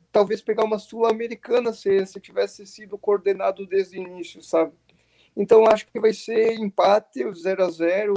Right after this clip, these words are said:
um a um. Mas creio que seja um a um, porque o Hulk e os jogadores de ataque do Atlético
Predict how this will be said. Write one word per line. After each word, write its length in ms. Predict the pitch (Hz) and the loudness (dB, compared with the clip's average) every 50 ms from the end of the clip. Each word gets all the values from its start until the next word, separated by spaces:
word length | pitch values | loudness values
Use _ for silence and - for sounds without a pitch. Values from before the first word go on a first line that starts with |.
| 185 185 196 | -2 -4 -6
um 140 | 196 196 214 | -6 -4 -4
a 80 | 220 | -4
um. 220 | 214 214 214 202 196 _ _ _ _ _ _ _ _ _ _ _ - | -6 -6 -6 -10 -12 _ _ _ _ _ _ _ _ _ _ _ -4
Mas 220 | - 208 202 - - - _ _ | 0 0 0 0 -4 -20 _ _
creio 260 | - 220 226 240 247 | -6 -6 -4 -4 -8
que 100 | 240 240 | -8 -10
seja 280 | 208 - 240 233 226 247 | -10 -8 -6 -4 -4 -4
um 120 | 240 240 | -2 0
a 60 | 240 | 0
um, 240 | 254 233 254 269 254 | 0 2 0 0 -4
porque 420 | 262 - 240 196 - - 220 214 214 | -4 -8 -10 -10 -8 -8 -4 -2 0
o 220 | 214 214 214 208 | 0 0 0 0
Hulk 560 | 196 165 202 226 254 269 - _ - - 202 | -2 -2 -2 -4 -4 -4 -4 _ -16 -12 -8
e 640 | 202 196 190 190 180 180 175 170 170 170 170 180 180 | -6 -6 -6 -6 -6 -6 -8 -6 -8 -8 -8 -6 -4
os 200 | 180 185 190 190 | 0 0 0 0
jogadores 580 | 180 190 196 190 196 175 185 196 202 214 202 190 | 0 -4 0 0 2 4 6 4 4 4 0 4
de 60 | 190 | 2
ataque 360 | 190 180 - 185 190 190 - | 2 4 6 4 4 2 0
do 140 | 202 - 196 | -8 -4 -4
Atlético 640 | - - - 185 185 190 - - _ _ 294 294 - | -4 0 0 0 2 0 -2 -4 _ _ -14 -14 -14